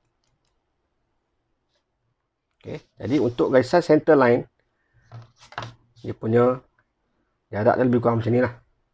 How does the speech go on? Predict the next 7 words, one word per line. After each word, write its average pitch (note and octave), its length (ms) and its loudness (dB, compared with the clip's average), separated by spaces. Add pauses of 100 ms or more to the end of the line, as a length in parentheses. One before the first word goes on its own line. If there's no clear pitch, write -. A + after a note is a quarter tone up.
(800)
Panjang, B2 480 0 (720)
pendek, A2 480 0 (720)
panjang, A#2 560 -2 (960)
pendek, G#2 480 -2 (800)
panjang, G2+ 480 -4 (880)
pendek, G#2 480 -6 (640)
panjang, G2+ 480 -4